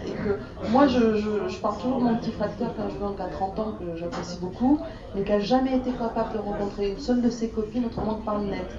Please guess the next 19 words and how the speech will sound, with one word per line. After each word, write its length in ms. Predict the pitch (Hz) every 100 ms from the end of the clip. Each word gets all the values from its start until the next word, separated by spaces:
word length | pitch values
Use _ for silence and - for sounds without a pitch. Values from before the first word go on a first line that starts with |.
| - -
C'est-à-dire 400 | - - 202 202
que 60 | 196
les 100 | 180
trente 300 | 240 254 254
ans 100 | 254
d'aujourd'hui 580 | 247 226 226 220 226 302 - -
sont 140 | - 202
la 120 | 196
génération 720 | 196 220 214 214 - 233 254
des 80 | 226
qui 160 | 190
ne 40 | 196
savent 140 | 190 180 - -
plus 120 | 294
comment 260 | 269 247
faire, 340 | 226 - 208 247
euh, 680 | 220 - - - - - 175 170
pour 80 | 196
faire 240 | - 226